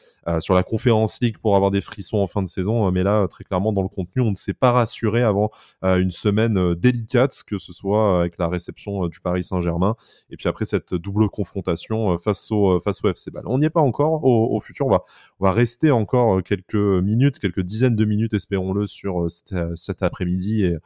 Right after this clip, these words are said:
et cette contre-performance, euh, au stade Raymond Kopa. On, on a un peu balayé la composition d'équipe. Au final, bah, pff, on, à un ou deux joueurs près, euh, et encore, hein, comme tu l'as souligné, euh, Jérémy, euh, il y avait aussi des questions de, de disponibilité physique et de retour de blessure. On,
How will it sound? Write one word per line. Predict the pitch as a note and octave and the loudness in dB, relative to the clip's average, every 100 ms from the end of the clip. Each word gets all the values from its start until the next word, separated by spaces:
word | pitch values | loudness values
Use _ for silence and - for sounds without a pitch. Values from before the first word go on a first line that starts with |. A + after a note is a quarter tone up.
| - - - _ | -16 -20 -20 _
et | - | -10
cette | E2 F2 | -8 -6
contre-performance, | - A2+ G#2+ G#2+ G2 G#2+ G#2 G#2+ G#2 - | -4 -2 0 0 0 0 2 0 0 0
euh, | |
au | F2 E2+ | 0 0
stade | - G2+ F2+ | 0 0 2
Raymond | F2 E2+ F2+ F2+ | 0 0 0 -2
Kopa. | F2+ F#2 B2+ C#3 | -2 0 2 2
On, | G2+ G2 G#2 | 0 -2 0
on | A2 | 0
a | |
un | A#2 B2+ | 0 2
peu | C#3+ | 2
balayé | B2 A#2+ B2 | 4 4 4
la | A2+ | 2
composition | - A2 A2+ G#2 G2+ A2 | 0 -2 -2 -2 -4 -4
d'équipe. | G#2 - B2+ | -4 -4 -6
Au | G2 | -6
final, | - A#2+ G#2 - - - _ - | 0 2 2 -4 -20 -20 _ -2
bah, | G2 - | -2 -2
pff, | - - | -14 -12
on, | F2 F2 E2+ D#2+ D2+ C2+ | -8 -6 -6 -8 -10 -8
à | C2+ F2 | -2 0
un | G2 | 2
ou | A2+ | 4
deux | A2+ A2+ | 4 4
joueurs | A2 G#2+ - | 4 0 -2
près, | - A#2+ A#2 | -2 0 4
euh, | G2 | 4
et | F#2 | 4
encore, | F#2 - A2 | 2 0 0
hein, | F#2 | 0
comme | F2+ F2+ | -2 -4
tu | - | -4
l'as | F#2 | -4
souligné, | - F#2 F2+ G2 | -4 -6 -2 0
euh, | G2 | 0
Jérémy, | F2 F2 F2 G#2 G2 | 0 -2 -2 -2 -2
euh, | |
il | E2+ | -2
y | |
avait | E2+ | -4
aussi | F2 - | -8 -6
des | F#2+ | -6
questions | F2+ - G2 | -6 -6 -6
de, | F2+ D#2+ | -6 -4
de | F#2 | -6
disponibilité | F2+ G2 A2+ G#2+ G#2 G#2 G#2+ | -6 -6 -2 0 0 0 0
physique | G2 G#2 F#2+ A2+ G2+ | -2 -4 -2 -2 0
et | |
de | |
retour | F#2+ F#2 G2 | 0 0 0
de | F#2+ | 0
blessure. | F#2+ F#2+ - G#2+ F2+ | 0 -2 -2 -4 -2
On, | F2+ | -4